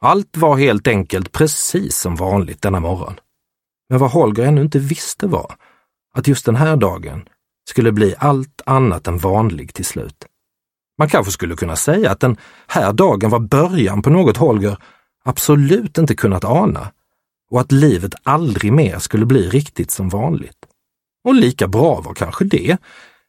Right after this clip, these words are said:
för ärligt talat var Holgers liv inte så vidare värt spännande, även om det inte var något han funderade så mycket på. Hela förmiddagen ägnade Holger åt att fylla gåsdun i tecken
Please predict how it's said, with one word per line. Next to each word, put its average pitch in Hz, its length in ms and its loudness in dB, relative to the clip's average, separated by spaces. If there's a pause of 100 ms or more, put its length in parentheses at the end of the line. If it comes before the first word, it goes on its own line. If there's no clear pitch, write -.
(120)
för - 140 0
ärligt 165 360 0
talat 127 440 2
var 120 80 0
Holgers 104 360 0
liv 113 320 2
inte 147 200 2
så 175 160 -2
vidare 151 560 -2
värt 101 220 -2
spännande, 92 720 -2 (520)
även 110 280 0
om 92 120 -4
det 101 60 0
inte 113 160 0
var 110 180 2
något 98 160 -4
han 101 140 -2
funderade 101 540 -2
så 110 120 -4
mycket 120 320 -4
på. - 160 -14 (2000)
Hela 214 240 6
förmiddagen 143 680 4
ägnade 139 360 4
Holger 113 480 2 (100)
åt 135 200 4
att 120 100 0
fylla 131 280 2
gåsdun 113 720 2
i 107 60 2
tecken 113 540 -4